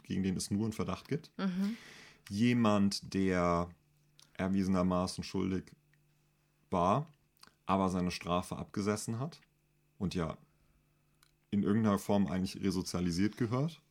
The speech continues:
Speaker 1: eine Chance wieder verdient hat. Und jemand, der verurteilt wurde und der überhaupt keine Reue zeigt, im Gegenteil.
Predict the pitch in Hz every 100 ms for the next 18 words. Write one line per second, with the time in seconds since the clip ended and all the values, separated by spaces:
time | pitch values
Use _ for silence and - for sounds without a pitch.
0 | _ _ - - - 82 - - 87 -
1 | - 92 92 - 95 87 87 92 82 87
2 | 104 127 165 - _ - - - - -
3 | - - - _ _ _ _ _ _ _
4 | _ _ _ _ - 139 151 151 143 139
5 | 135 127 123 123 101 147 135 104 110 117
6 | 120 90 101 95 98 120 120 - 113 113
7 | 98 85 - 90 87 - 104 85 82 -
8 | -